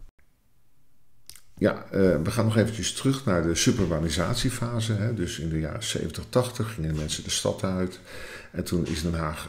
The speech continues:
wat groter geworden. Maar op een gegeven moment was er ook niet genoeg ruimte. En toen hebben ze gekozen voor gebundelde deconcentratie. En dat betekent dat ze een groeikern hebben aangewezen, Zoetermeer. En dit is een luchtfoto van Zoetermeer.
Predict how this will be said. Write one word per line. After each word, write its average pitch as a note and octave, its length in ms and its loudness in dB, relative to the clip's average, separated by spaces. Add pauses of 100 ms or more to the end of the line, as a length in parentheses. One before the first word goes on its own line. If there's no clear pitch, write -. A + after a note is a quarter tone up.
wat - 140 -12
groter G#2+ 360 8
geworden. F#2+ 580 2
Maar E2+ 160 0
op - 120 -14
een - 140 -12
gegeven - 80 -8
moment G2 160 2
was F2+ 120 0
er F2 100 -2
ook G#2 100 0
niet A2 140 4
genoeg E2 280 0
ruimte. G#2+ 420 0 (360)
En F#2+ 100 -6
toen E2+ 120 -2
hebben F#2+ 200 4
ze D#2 80 -2
gekozen F#2 560 4
voor D#2+ 200 -2
gebundelde G2+ 960 10 (360)
deconcentratie. G#2+ 1160 2 (380)
En F2 120 -2
dat E2 80 2
betekent D#2 320 0
dat - 100 -4
ze - 100 -6
een - 200 -10
groeikern A2+ 540 8
hebben F#2 220 4
aangewezen, F2+ 720 -2
Zoetermeer. F2 580 0
En D#2 100 -2
dit F2+ 120 4
is F2+ 120 2
een D#2+ 80 2
luchtfoto D2+ 440 -4
van - 100 -6
Zoetermeer. F2 540 -2